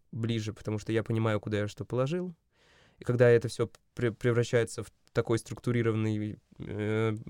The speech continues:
как бы, порядок, мне тяжело какую-то бумажку найти, какую-то там листик какой-нибудь, опять же, с моими заметками.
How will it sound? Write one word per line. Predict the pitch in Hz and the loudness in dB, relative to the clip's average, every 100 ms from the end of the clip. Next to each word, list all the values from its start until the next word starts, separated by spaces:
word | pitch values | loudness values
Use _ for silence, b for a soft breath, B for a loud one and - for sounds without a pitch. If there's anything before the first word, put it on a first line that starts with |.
| - | -8
как | 113 107 | -6 -4
бы, | 110 107 107 101 - | 0 0 0 -6 -4
порядок, | 127 185 208 - _ b b b b | 0 0 -2 -8 _ b b b b
мне | 120 151 | 0 0
тяжело | 123 120 101 95 _ | -2 0 0 -2 _
какую-то | - 131 117 | -4 -2 -2
бумажку | 104 127 175 - | -2 -2 -2 -4
найти, | 143 139 139 139 - _ | -4 -6 -8 -8 -10 _
какую-то | - - 117 107 | -8 -6 -4 -2
там | 104 104 104 104 104 107 | -2 -2 -2 -4 -2 -2
листик | 147 - 151 | -2 -4 -10
какой-нибудь, | - 120 120 120 120 - | -8 -4 -4 -2 -6 -6
опять | - 120 113 | 0 4 4
же, | 113 | 2
с | - | 2
моими | 117 113 | 2 4
заметками. | 110 107 107 - 110 101 | 2 2 0 -2 -6 -6